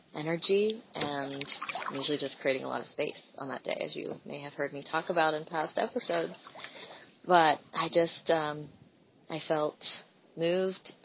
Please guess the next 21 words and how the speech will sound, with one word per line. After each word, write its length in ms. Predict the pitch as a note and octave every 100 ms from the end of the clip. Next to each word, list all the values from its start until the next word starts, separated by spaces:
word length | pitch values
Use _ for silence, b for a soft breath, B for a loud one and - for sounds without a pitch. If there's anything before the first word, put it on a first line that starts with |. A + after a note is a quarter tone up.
| -
to 380 | D#3 D3 C#3+ C#3+
record 360 | C#3+ - D#3 E3
this 240 | F3 -
in 100 | D3
this 180 | D3 -
way 360 | F3 G#3+ C4+ C#4+ -
right 220 | D#3 E3+
now, 340 | F3+ E3 D#3 -
and 420 | - E3 D#3+ D#3 - - -
it's 160 | F3
actually 320 | F3 F3+ E3 D#3+
perfect 440 | D#3+ D#3+ C#3+ - -
because 340 | - D3 C#3+
there's 160 | D3 D3
so 160 | D#3
much 440 | D3+ C#3 - - - - B B B B - - - - - - B B B B B B
connected 640 | - E3 F3 - D#3 D3 - -
to 400 | D3 C#3+ D3 C#3+ - -
the 80 | D#3
message 400 | D3+ F#3+ C#3+ C3+
that 160 | C#3+